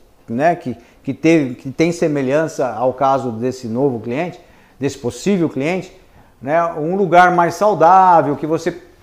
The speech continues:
eh, tornou, eh, né, num, na, num cliente passado, um, muito mais conforto pra ele, eh, que você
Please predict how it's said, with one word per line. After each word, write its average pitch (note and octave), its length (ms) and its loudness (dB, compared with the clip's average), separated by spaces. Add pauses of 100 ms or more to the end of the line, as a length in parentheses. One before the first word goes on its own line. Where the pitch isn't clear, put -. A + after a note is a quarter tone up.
eh, D3 140 -4
tornou, E3+ 840 4 (460)
eh, C3 460 -2
né, D3+ 200 -2
num, D3+ 180 -2
na, C#3+ 320 0
num D3 160 0
cliente D3 640 0
passado, D#3 800 2
um, C3 640 -4
muito F3+ 380 -2
mais D#3 560 -2 (200)
conforto F3 720 0
pra C#3 300 -2
ele, E3 720 0 (360)
eh, C3 720 -2
que D3 80 -6
você E3+ 560 -2